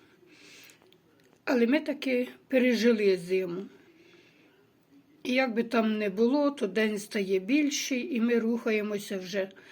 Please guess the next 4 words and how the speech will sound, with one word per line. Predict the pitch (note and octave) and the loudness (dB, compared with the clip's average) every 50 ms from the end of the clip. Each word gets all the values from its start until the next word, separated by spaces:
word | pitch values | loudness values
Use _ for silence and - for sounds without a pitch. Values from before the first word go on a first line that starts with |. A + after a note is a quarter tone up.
| - - - - - - - - - - - - | -20 -20 -20 -20 -20 -20 -20 -20 -20 -20 -18 -12
до | - G3+ G#3 | -6 -6 -6
теплих | G#3 G#3 - A3 G#3 G3+ G#3 A3 G3 G3 F#3+ | -4 -2 -2 -2 -2 -2 -4 -4 -2 -2 -2
днів | F3 F3 F#3+ F#3+ A3 C4 D4+ D#4 D#4+ D4+ C#4+ D4+ - - - - - - - _ _ _ - _ _ _ - _ _ _ _ _ _ _ _ _ _ _ _ - - _ _ _ _ _ _ _ _ _ _ _ _ _ _ - - E3+ - - - _ _ - - _ - - _ _ - _ _ _ _ _ _ - | -4 -6 -6 -2 2 2 4 4 2 0 -4 -8 -18 -20 -20 -20 -20 -20 -20 _ _ _ -20 _ _ _ -20 _ _ _ _ _ _ _ _ _ _ _ _ -20 -20 _ _ _ _ _ _ _ _ _ _ _ _ _ _ -20 -20 -20 -20 -20 -20 _ _ -20 -20 _ -20 -20 _ _ -20 _ _ _ _ _ _ -4
весняних. | - A3+ C#4+ D4 C#4+ D4 - C#4+ C#4 D4 D4+ C#4+ C4+ C#4 C#4+ C#4+ C#4 C#4 C#4 C4+ - - - - | 0 2 2 2 2 2 6 6 8 8 8 8 8 8 8 8 8 6 6 4 0 -4 -12 -14